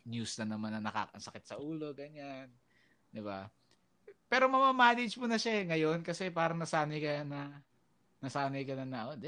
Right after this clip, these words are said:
ganyan talaga eh. Ganyan ang buhay, nasa bahay ka na na." Yung pangarap mong mag-Boracay o pumunta ng mga beach, tsaka na. <laughs> Tsaka na, di ba?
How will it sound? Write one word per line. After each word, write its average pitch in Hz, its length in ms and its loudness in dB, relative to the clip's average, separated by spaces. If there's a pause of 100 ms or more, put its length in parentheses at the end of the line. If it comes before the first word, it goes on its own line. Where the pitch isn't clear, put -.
ganyan 95 240 -6
talaga 101 320 -8
eh. 139 240 -12
Ganyan 98 320 -8
ang 101 80 -8
buhay, 98 240 -6
nasa 104 240 -10
bahay 85 320 -4
ka 85 80 -10
na 85 160 -14
na." 101 80 -18 (400)
Yung 107 160 -8
pangarap 110 480 -2
mong 110 240 -4
mag-Boracay 101 640 -2
o 92 80 -12
pumunta 95 320 -12
ng 98 140 -8
mga 98 220 -6
beach, - 520 -12 (480)
tsaka 95 200 -4
na. 135 180 -6 (380)
<laughs> - 600 2 (500)
Tsaka 151 320 0
na, 196 160 -4
di 160 100 -2
ba? 170 220 -2